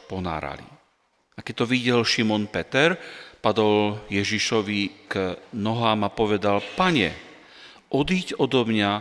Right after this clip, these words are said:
lebo som hriešny človek.“ Jeho aj ostatných sa totiž zmocnila hrôza nad úlovkom rýb. Zhrozili sa aj Jakub a Ján,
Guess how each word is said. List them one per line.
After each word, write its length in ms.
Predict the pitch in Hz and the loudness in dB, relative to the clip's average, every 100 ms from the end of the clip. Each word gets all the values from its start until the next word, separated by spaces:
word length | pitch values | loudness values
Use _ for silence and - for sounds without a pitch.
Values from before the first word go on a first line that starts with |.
| - - - _ - | -8 -20 -20 _ -4
lebo 240 | 101 98 | -2 0
som 320 | - 101 82 | 0 0 -2
hriešny 640 | 78 95 107 117 - 127 113 | -4 2 4 4 2 -2 -2
človek.“ 480 | - 110 98 82 - - - _ _ _ - - - | -2 -2 -2 -6 -10 -20 -20 _ _ _ -20 -20 -12
Jeho 480 | 82 80 87 117 151 - - _ _ _ - - | -8 -6 -4 -4 -4 -12 -20 _ _ _ -20 -2
aj 320 | 104 104 - | 2 4 4
ostatných 720 | 139 - 131 120 - 117 110 | 2 2 0 0 4 6 6
sa 220 | - 110 | 4 2
totiž 640 | - 113 - 107 104 - - | 0 -2 0 0 0 -4 -4
zmocnila 960 | 107 113 127 175 - - 123 113 110 | -2 2 2 2 0 0 0 0 0
hrôza 560 | 113 113 113 117 107 95 | 0 2 4 4 2 -2
nad 240 | 90 90 - | -2 -6 -6
úlovkom 720 | 117 117 110 95 - 90 87 87 - 87 | -4 0 0 -2 -6 -8 -8 -12 -16 -12
rýb. 260 | 82 71 - - _ _ _ - - | -12 -12 -18 -20 _ _ _ -18 -12
Zhrozili 640 | - 101 110 127 117 117 101 | -6 0 4 4 4 4 4
sa 240 | - 90 | 2 0
aj 60 | 87 | 2
Jakub 440 | 98 107 - 151 110 | 2 2 0 0 0
a 80 | 85 | -2
Ján, 400 | 90 95 107 | 2 2 2